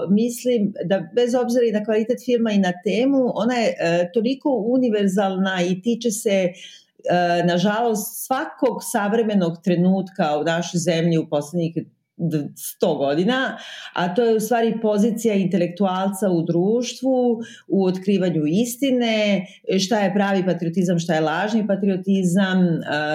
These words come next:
da li država sme da laže da bi zaštitila, e, svoje interese, pa čak i kad su u pitanju velike greške, e, sve ono što u stvari mene muči na dugačko i na široko,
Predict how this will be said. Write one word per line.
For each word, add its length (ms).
da 260
li 200
država 420
sme 260
da 160
laže 840
da 300
bi 160
zaštitila, 580
e, 640
svoje 420
interese, 640
pa 180
čak 180
i 120
kad 180
su 80
u 60
pitanju 380
velike 360
greške, 580
e, 300
sve 300
ono 240
što 200
u 60
stvari 280
mene 240
muči 760
na 320
dugačko 460
i 60
na 120
široko, 680